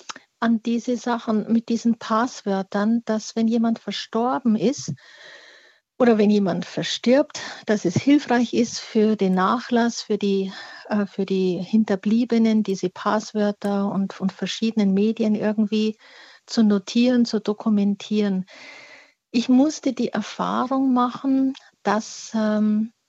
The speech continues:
ich aber bei den verschiedenen,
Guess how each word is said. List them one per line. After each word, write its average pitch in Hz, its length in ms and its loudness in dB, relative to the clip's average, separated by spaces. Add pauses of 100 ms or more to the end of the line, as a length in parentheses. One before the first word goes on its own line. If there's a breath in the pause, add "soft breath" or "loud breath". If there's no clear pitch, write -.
(680)
ich - 340 -2
aber 233 440 0
bei 202 200 0
den 220 200 2
verschiedenen, 226 1160 0